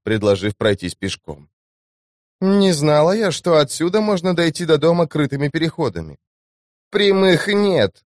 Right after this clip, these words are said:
пояснила Джен. «Но по одному можно пройти отсюда до Белвью,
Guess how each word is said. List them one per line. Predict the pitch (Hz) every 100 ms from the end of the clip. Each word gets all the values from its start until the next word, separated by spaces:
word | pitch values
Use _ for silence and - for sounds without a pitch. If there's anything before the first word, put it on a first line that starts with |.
| -
пояснила | 123 113 104 104 95 92
Джен. | 95 92 78 _ _ _ _ _
«Но | 190 185
по | 170 180 147
одному | 170 151 165 180 165
можно | 135 123 131
пройти | 123 139 139 - 151
отсюда | 139 - 165 160
до | 151 160
Белвью, | 160 175 131 104 104 104